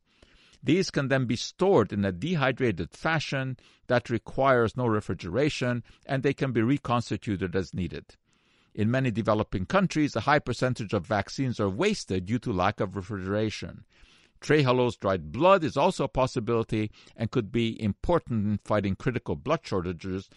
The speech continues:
that are sometimes experienced. Today, trehalose is made on a large scale from starch and is used as a food additive primarily because of its ability to help retain moisture and, as I said, reduce structural damage in foods.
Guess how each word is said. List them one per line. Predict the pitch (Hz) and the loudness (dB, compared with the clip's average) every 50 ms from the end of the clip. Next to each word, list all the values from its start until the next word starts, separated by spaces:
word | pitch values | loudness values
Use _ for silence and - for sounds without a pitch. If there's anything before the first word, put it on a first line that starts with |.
| - _ _ | -20 _ _
that | 123 113 110 | -6 -4 -4
are | |
sometimes | 110 - - 95 87 85 - 92 87 90 87 | -4 -4 -4 -4 -4 -4 -4 -4 -4 -4 -6
experienced. | 95 92 - - - 85 76 78 78 78 - - - - _ _ _ _ _ _ _ _ _ _ _ _ _ - - _ _ - | -8 -10 -10 -10 -8 -8 -8 -8 -8 -12 -14 -18 -20 -20 _ _ _ _ _ _ _ _ _ _ _ _ _ -18 -18 _ _ -10
Today, | 120 92 73 - 131 135 120 90 78 - - - - _ _ _ _ _ _ _ _ | -10 -6 -2 0 2 2 2 0 -2 -6 -12 -20 -20 _ _ _ _ _ _ _ _
trehalose | - - 160 175 160 151 147 147 147 151 - - | -2 0 2 2 2 2 0 0 -2 -2 -4 -6
is | 127 101 - | -8 -8 -6
made | 113 123 131 127 123 | -4 -4 -2 -2 -2
on | 117 110 | -4 -4
a | |
large | 107 107 107 107 104 92 | -2 0 2 0 0 0
scale | - - - - 139 143 147 147 | -4 -12 -8 -4 -2 0 0 -2
from | - - - 98 95 | -2 -4 -6 -8 -8
starch | - - - - 131 147 175 185 - - | -8 -8 -4 0 2 2 2 0 -2 -6
and | - - 104 | -4 -4 -4
is | 92 78 - 143 | -4 -4 -6 -4
used | 120 139 156 147 - | -2 -2 -2 -2 -6
as | 101 - 113 | -8 -8 -8
a | 101 | -8
food | - - 156 165 143 | -6 -8 -6 -2 0
additive | 139 123 123 117 113 107 117 113 - - | 0 2 2 0 -2 -2 -2 -2 -2 -4
primarily | - 104 101 101 107 131 139 135 131 131 131 | -4 -2 0 0 0 2 0 0 0 0 -2
because | 110 127 - - 113 104 | -2 -4 -4 -2 -2 -2
of | 120 120 120 | -2 -4 -4
its | 123 - | -4 -4
ability | 113 95 85 95 92 104 - - - 104 | -4 -2 -2 0 0 0 -2 -2 -4 -6
to | - - 101 92 | -4 -4 -2 0
help | 98 101 85 85 | 0 0 0 -2
retain | 95 - 104 90 85 | -4 -2 -2 -2 0
moisture | 87 113 139 147 - - - 123 120 123 - - - - - | 0 0 0 -2 -4 -2 0 0 0 0 -2 -8 -16 -20 -8
and, | - 120 120 127 | -4 -2 -2 -2
as | 117 - | 0 0
I | 123 117 | 0 -2
said, | - - 104 104 90 | 0 -2 -4 -4 -2
reduce | 90 92 - 101 98 - | -4 -4 -2 -2 -4 -4
structural | - - 92 - - - - 92 87 | -2 -4 -4 -4 -4 -8 -8 -8 -6
damage | 78 98 90 87 90 95 90 - - | -2 -2 -2 -2 -2 -2 -4 -6 -6
in | - 104 | -8 -8
foods. | - - - 92 78 69 71 - - - | -8 -6 -6 -6 -6 -6 -8 -14 -20 -20